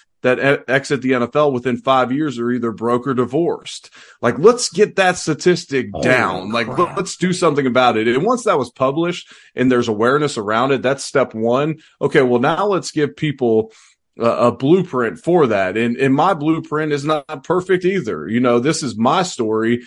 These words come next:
Speaker 1: and, and I feel like it applies to just so many others out there, regardless of pro sports or not. But you mentioned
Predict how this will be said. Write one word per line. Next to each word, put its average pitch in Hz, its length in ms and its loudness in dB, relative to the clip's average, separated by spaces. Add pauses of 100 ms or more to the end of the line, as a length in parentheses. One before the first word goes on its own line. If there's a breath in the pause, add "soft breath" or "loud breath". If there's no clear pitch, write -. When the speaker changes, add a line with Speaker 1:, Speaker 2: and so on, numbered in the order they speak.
(220 loud breath)
Speaker 1:
and, 120 400 2
and 123 220 -2
I 117 100 2
feel 160 300 -2
like 117 500 0
it 156 160 0
applies 113 600 0
to 123 60 -6
just 113 360 -4
so 160 180 2
many 123 240 2
others 120 300 0
out 110 180 0
there, 110 260 -2 (220 loud breath)
regardless 131 800 2
of - 120 -6 (280)
pro 120 180 0
sports 131 400 -2
or 113 60 -6
not. 107 240 0
But 110 100 -2
you 117 80 0
mentioned 113 520 0